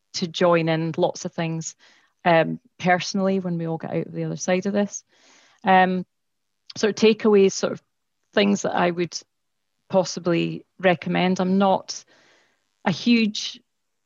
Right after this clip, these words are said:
business book reader. I think a lot of them are a bit dry and boring. I like things that are quite funny and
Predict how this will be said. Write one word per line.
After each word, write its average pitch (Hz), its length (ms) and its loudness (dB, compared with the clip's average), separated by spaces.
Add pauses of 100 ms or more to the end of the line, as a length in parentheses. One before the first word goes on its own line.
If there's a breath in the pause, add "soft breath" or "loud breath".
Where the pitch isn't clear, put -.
(200)
business 220 360 2
book - 280 -2
reader. 226 420 2
I - 60 -2
think 180 240 -2
a 190 60 -4
lot 190 200 4
of 180 120 -12
them 190 140 -2
are 185 40 -2
a 180 40 -4
bit - 220 -4
dry 185 240 2
and 175 160 -4
boring. 196 380 2
I - 20 0
like 185 240 0
things 180 320 -6
that - 120 -10
are 170 100 -8
quite - 340 -8
funny 185 540 -2
and 165 360 -8